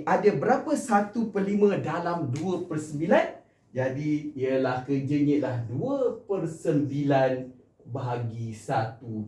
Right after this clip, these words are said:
per lima. Jadi, soalan dia senang je. Dua per sembilan darab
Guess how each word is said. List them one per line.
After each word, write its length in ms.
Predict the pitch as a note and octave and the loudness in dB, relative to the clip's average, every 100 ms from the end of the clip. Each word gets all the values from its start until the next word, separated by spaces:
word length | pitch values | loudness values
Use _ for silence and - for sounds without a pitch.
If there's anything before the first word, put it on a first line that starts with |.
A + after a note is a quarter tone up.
| F#3+ | 2
per 320 | B3 - - _ _ _ F#2+ | 2 2 -6 _ _ _ -14
lima. 480 | F#2+ F#2 G2 F#2+ E2 - - _ _ _ _ _ _ _ _ _ - | -12 -10 -10 -10 -12 -18 -20 _ _ _ _ _ _ _ _ _ -10
Jadi, 400 | - - D#4+ - - _ _ _ _ _ _ _ | -2 2 2 0 -16 _ _ _ _ _ _ _
soalan 400 | - E2 A2 G#2+ | -6 -4 -2 -4
dia 80 | |
senang 240 | D3+ E3 G#3+ C#4 | -2 2 4 4
je. 120 | C4 B2 - - | 2 0 -8 -10
Dua 400 | A2 A#2 A#2 - | -4 -2 -2 -4
per 240 | A#2 G2+ | -6 -6
sembilan 1040 | - A2 G#2 G#2 G#2 - F3+ G3+ G3+ G#3 G#3 - _ _ | -8 -10 -8 -6 0 2 4 4 2 0 -4 -12 _ _
darab 640 | - A2+ A2+ A2 G#2+ G2+ | -6 -2 0 0 -2 -4